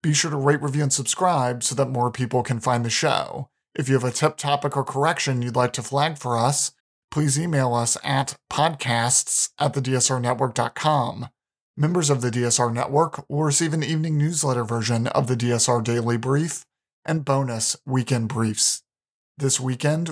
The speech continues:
we'll speak with Scott Bade, a senior analyst in the geotechnology practice at the Eurasia Group, about Musk's takeover of Twitter.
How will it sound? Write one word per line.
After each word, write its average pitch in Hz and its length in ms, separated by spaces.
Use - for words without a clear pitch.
we'll 139 140
speak 147 340
with 135 140
Scott 151 480
Bade, 120 540
a 156 80
senior 156 400
analyst 147 600
in 143 140
the 123 60
geotechnology 135 1120
practice 123 640
at 135 140
the 143 80
Eurasia 135 500
Group, 120 440
about 135 340
Musk's - 640
takeover 123 760
of 131 180
Twitter. 139 440